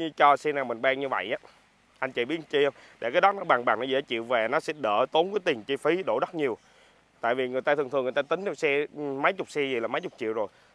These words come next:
tiền đất nó ban nó nhiều. Nhưng mà mình làm cách này mình sẽ giảm được một phần chi phí xuống anh chị à.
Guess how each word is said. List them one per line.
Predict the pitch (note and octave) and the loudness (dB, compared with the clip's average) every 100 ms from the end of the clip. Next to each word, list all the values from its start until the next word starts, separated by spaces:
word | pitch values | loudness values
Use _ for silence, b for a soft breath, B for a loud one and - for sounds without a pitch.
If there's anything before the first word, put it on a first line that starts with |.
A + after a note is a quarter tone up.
| - | -10
tiền | A2+ | -4
đất | B2+ G3 | -2 0
nó | |
ban | E3+ D3 | 2 2
nó | C#3 | 0
nhiều. | C3+ A2+ - _ - | -2 -4 -8 _ -6
Nhưng | D3 | 0
mà | C#3+ | 0
mình | B2+ A#2+ | 0 0
làm | A#2+ | -2
cách | A2+ F#3 | -2 -2
này | E3 A#2+ | 0 -2
mình | A2+ | -4
sẽ | - C#3+ C3+ | -8 -8 -4
giảm | A2+ | -4
được | D#3+ - - | -4 -8 -14
một | B2 | -12
phần | - A2 | -8 -8
chi | G#2 | -6
phí | C3+ E3 | -4 -4
xuống | E3 F3+ | -2 -6
anh | F3+ | -4
chị | G#2+ | -2
à. | A2 | -2